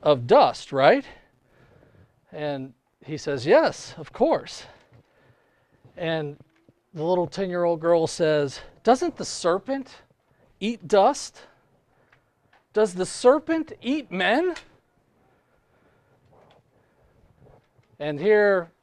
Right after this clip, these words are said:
this great theologian, great student of God's Word, had never considered that application before.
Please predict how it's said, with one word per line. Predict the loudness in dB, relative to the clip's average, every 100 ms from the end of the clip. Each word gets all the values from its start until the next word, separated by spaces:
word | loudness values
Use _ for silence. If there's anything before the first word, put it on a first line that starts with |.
| -14
this | -10
great | -2 -2 -2
theologian, | -2 2 6 8 6 4 0 -2 0
great | 2 2
student | -2 -2 -2 -2
of | 4
God's | 6 6 6
Word, | 2 4 2
had | 0 0
never | 4 6 6
considered | -2 -8 -12 -4 2 6 6 4
that | 2 2 0 -6 -18 _ _ _ _ 2
application | 2 2 -2 2 2 0 -6 -6
before. | -8 -4 -2 -2 -8